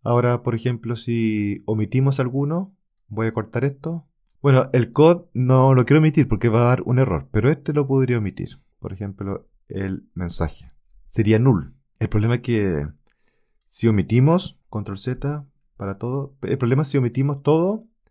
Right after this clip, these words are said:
va a lanzar un error. ¿Por qué? Porque, volvamos. Porque acá tenemos el code, va a ser nulo y va a tratar de convertir un nulo a un entero. Y acá va a fallar.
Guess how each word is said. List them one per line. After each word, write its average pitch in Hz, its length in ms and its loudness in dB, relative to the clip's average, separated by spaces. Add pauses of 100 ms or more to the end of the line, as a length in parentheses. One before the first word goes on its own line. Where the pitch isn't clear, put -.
(760)
va 113 180 -2
a - 20 2
lanzar 117 460 -2
un 117 180 -2
error. 117 360 -2 (1600)
¿Por - 200 -6
qué? 113 360 -4 (160)
Porque, 98 960 2 (320)
volvamos. 113 580 0 (540)
Porque 120 160 4
acá 147 280 4
tenemos 143 300 6
el 127 160 2
code, 185 320 4
va - 140 2
a - 20 6
ser 127 140 6
nulo 156 560 4 (340)
y 123 60 4
va 123 80 6
a 120 60 4
tratar 135 220 4
de 139 60 2
convertir 131 640 4
un 120 320 6
nulo 185 540 6
a 131 100 4
un 139 140 8
entero. 113 580 2
Y 104 100 -2
acá 123 200 0
va 123 60 2
a - 40 -4
fallar. 87 400 -4